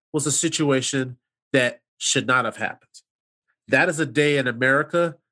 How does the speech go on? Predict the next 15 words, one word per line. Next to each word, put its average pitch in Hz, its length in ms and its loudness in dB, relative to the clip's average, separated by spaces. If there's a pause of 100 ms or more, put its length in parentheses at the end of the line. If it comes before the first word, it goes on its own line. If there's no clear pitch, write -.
(160)
that 113 200 0
was 104 220 -8
ugly. 110 480 -4 (840)
We 160 240 4
have 185 260 0
to 147 120 -2
fucking 135 400 -2
change 131 680 -2 (240)
our 139 180 2
mentalities. 151 880 -2 (880)
We 202 200 4
have 233 180 0
to 160 80 -4
stop 160 400 0
letting 143 500 0